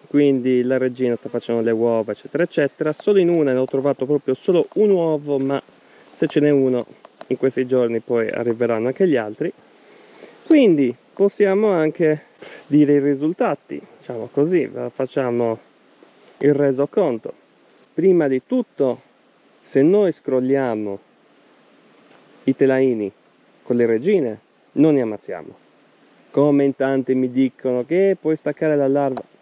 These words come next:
non è successo neanche stavolta. Quindi, boh, magari, ripeto, sono io che non riesco a scrollare forte, quindi sono io che non do, che non faccio danni. Magari è quello, ma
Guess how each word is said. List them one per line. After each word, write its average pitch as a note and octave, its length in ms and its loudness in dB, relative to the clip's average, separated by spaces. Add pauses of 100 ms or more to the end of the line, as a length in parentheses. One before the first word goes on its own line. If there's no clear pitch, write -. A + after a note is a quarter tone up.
(580)
non D#3+ 160 2
è E3+ 80 2
successo E3 560 -2
neanche D3+ 340 -4
stavolta. G2+ 640 -8 (960)
Quindi, D3+ 300 2
boh, C3 320 -2 (1200)
magari, E3 500 0
ripeto, D3 480 -4
sono A#2+ 240 -4
io F3 240 0
che D3+ 140 -2
non C#3 120 0
riesco D3 280 -4
a - 20 -2
scrollare C3+ 540 -2
forte, D#3+ 580 -4
quindi B2+ 240 -4
sono A#2 220 -4
io D3+ 180 0
che B2+ 140 -6
non A#2+ 200 -2
do, C3 260 -2 (100)
che - 100 -8
non A#2+ 140 -2
faccio B2 260 -4
danni. G2+ 460 -6 (920)
Magari B2 360 0
è - 40 -4
quello, A#2+ 300 -2 (160)
ma A#2+ 180 -6